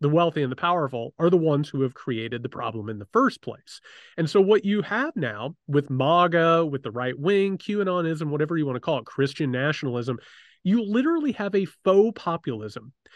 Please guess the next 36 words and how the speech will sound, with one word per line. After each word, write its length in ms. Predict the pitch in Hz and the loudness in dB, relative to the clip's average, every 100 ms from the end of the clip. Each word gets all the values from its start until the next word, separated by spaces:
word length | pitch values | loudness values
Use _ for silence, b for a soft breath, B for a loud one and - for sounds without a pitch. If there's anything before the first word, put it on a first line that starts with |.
| b | b
You 100 | - | 4
have 120 | 170 180 | 4 4
a 60 | |
group 380 | 151 180 180 247 | 2 0 0 -4
of 120 | 262 | -6
people 300 | - 185 165 | -6 -6 -2
who 80 | 147 | 0
have 80 | 151 | 0
been 160 | 143 | 0
captured 600 | 123 - 190 233 - 156 127 | -2 -2 0 0 0 -2 0
within 380 | 127 151 180 | 0 0 -2
these 220 | 214 160 - | -2 -6 -6
stories, 580 | - 247 180 120 113 - b b b | -6 -2 0 0 -4 -10 b b b
and 160 | 175 175 | 2 4
now 260 | 170 220 | 4 2
they've 200 | 247 196 | 2 0
been 160 | 170 170 | 0 -2
told 300 | 165 151 165 | 0 -2 2
this 160 | 147 143 | 0 0
other 340 | 127 143 165 165 | -2 0 2 2
religious 440 | 151 135 135 147 | 0 0 -2 -4
story 380 | - 123 120 135 | -6 -4 0 2
about, 340 | 143 123 120 | 2 0 -2
you 120 | 156 135 | 0 0
know, 280 | 123 120 | 0 -2
uh, 400 | 123 123 117 113 113 | -4 -8 -8 -8 -10
people 300 | 131 156 147 | -6 -4 -2
who 80 | 135 | 0
are 80 | 143 | 2
going 260 | 131 127 131 | 0 0 -2
after 220 | 127 127 | -2 -4
children, 600 | - 143 143 135 123 113 | -2 0 0 0 -2 -2
people 360 | - 139 139 123 | -2 -2 0 0
who 160 | 135 | 0
are 220 | 131 131 | 2 0
behind 640 | 131 127 165 156 156 147 135 | -2 -4 -2 2 2 0 -4